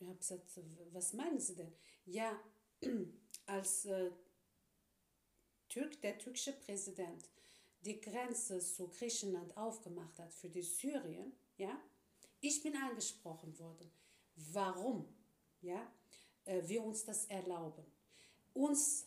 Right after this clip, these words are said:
haben die zu verdanken, dass alle Terror, also Terroristen hierher kommen, weil wir die Grenzen aufgemacht haben. Äh, das hab ich alles mitgekriegt. Ich hab nur gesagt,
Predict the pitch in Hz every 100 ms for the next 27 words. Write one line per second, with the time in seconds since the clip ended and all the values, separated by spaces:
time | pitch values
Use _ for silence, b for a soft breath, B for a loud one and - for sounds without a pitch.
0 | - 214 233 233 233 - 208 202 185 202
1 | 208 202 202 208 185 185 - - 220 233
2 | 226 226 - 208 190 202 208 202 - -
3 | _ - - 175 180 175 - _ - 202
4 | 190 185 185 233 226 208 202 202 185 185
5 | - 220 247 285 B B B 170 196 185
6 | 190 233 233 - - 185 175 185 180 170
7 | 156 - 147 135 - 156 - - - B
8 | B B B B B B B B - -
9 | - - - 196 185 175 - - - -
10 | - 254 - 285 277 - 247 262 - 262
11 | 269 - 185 - 160 - - B B B
12 | - - - - 269 285 269 254 220 240
13 | 247